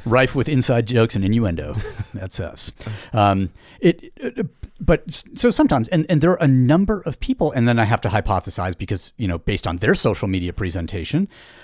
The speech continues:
Um, but I do believe that there are a number of young men out there that think that if they can look the same way that the guy does on the screen,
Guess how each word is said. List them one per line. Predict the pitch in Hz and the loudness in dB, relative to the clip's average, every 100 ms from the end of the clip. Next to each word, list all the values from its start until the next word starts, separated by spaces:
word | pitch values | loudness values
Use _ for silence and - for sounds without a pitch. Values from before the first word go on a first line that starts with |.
| - | -6
Um, | 143 117 107 - - | 0 0 0 -8 -2
but | 156 - | -2 2
I | 151 | 0
do | 214 160 226 | 4 4 6
believe | 220 143 117 127 | 4 2 0 0
that | 135 | 0
there | 127 | 2
are | 120 | 4
a | 98 | 4
number | 98 117 147 180 | 4 2 2 2
of | 147 | 2
young | 104 110 127 101 | 2 2 2 2
men | 107 | 2
out | 127 147 - | 0 -2 0
there | 165 220 233 - - _ | 0 0 -2 -8 -20 _
that | 123 | -6
think | - - 185 - - - | -2 0 0 0 -12 -12
that | 143 117 127 - - | -4 0 -2 -2 -4
if | 127 - | -4 0
they | 135 156 | 2 2
can | 190 147 123 117 - | 2 2 2 0 -4
look | 107 101 143 220 - - | -10 2 2 2 -4 -10
the | - 147 | -4 -4
same | - 170 170 160 | -2 0 2 2
way | 151 156 160 | 2 2 0
that | 139 131 | -2 -6
the | |
guy | 117 123 131 | -4 -2 -2
does | 120 113 120 | -2 -2 -2
on | 120 110 | -2 -4
the | |
screen, | 101 - 90 95 131 220 | -6 -6 -4 -2 0 -2